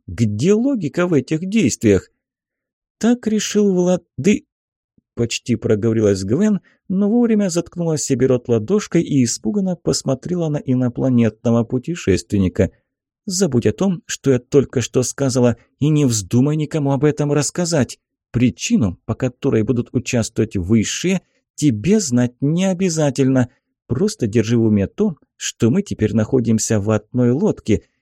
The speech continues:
и наше поражение в финале будет означать лишь одно: смерть. Всех, кто не войдет в пятерку победителей, уничтожат, а вместе с ними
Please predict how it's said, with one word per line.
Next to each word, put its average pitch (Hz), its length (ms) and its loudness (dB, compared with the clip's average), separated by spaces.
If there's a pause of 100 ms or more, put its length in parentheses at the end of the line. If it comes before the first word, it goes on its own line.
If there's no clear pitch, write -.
(120)
и 131 100 0
наше 208 320 0
поражение 180 680 -2
в 127 40 -8
финале 135 520 0
будет 131 260 0
означать 123 640 0
лишь 120 320 -2
одно: 131 600 0 (240)
смерть. - 720 0 (360)
Всех, - 480 -2 (120)
кто - 200 -6
не 180 100 -2
войдет 180 320 0
в - 80 -20
пятерку 156 480 0
победителей, 117 840 0
уничтожат, 165 840 -2 (240)
а 110 140 0
вместе 117 420 2
с - 160 -6
ними 117 280 0